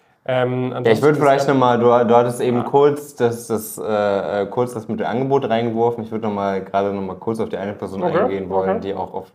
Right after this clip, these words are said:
Speaker 2: im Final als einzige Person diesen Monat auf die Hall of Fame gekommen ist.
Speaker 1: Mhm.
Speaker 2: Ähm, das war eine Person, die ist, glaub ich, auch schon sehr, sehr lange dabei. Ich weiß
Speaker 1: Sehr
Speaker 2: nicht, ob
Speaker 1: lange.
Speaker 2: du das im Kopf hast,
Speaker 1: Ja, ja.
Speaker 2: aber auf jeden Fall über zwei Jahre.
Speaker 1: Mhm.
Speaker 2: Ich weiß nicht, ob du das noch genauer beziffern kannst.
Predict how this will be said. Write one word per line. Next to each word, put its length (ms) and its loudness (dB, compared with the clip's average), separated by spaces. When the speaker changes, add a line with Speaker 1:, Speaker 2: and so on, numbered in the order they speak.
Speaker 2:
im 180 -10
Final 680 4
als 200 -2
einzige 240 0
Person 320 -2
diesen 180 -4
Monat 180 0
auf 120 -6
die 160 -8
Hall 140 -6
of 120 -12
Fame 160 -2
gekommen 380 -2
ist. 120 -6
Speaker 1:
Mhm. 200 -6
Speaker 2:
Ähm, 320 0
das 220 0
war 80 2
eine 100 0
Person, 340 -6
die 60 -8
ist, 100 -16
glaub 180 -4
ich, 100 -10
auch 80 -6
schon 180 -12
sehr, 220 0
sehr 80 -4
lange 240 -10
dabei. 220 -12
Ich 80 -10
weiß 80 2
Speaker 1:
Sehr 20 4
Speaker 2:
nicht, 100 6
ob 80 2
Speaker 1:
lange. 140 2
Speaker 2:
du 40 -2
das 180 -4
im 260 -6
Kopf 260 -2
hast, 140 2
Speaker 1:
Ja, 100 2
ja. 60 0
Speaker 2:
aber 300 0
auf 140 -10
jeden 140 -2
Fall 120 -6
über 180 -4
zwei 260 -4
Jahre. 460 0
Speaker 1:
Mhm. 280 -2
Speaker 2:
Ich 80 -16
weiß 180 -4
nicht, 140 -4
ob 120 -6
du 80 -16
das 200 -8
noch 120 -10
genauer 360 -4
beziffern 420 -10
kannst. 460 -8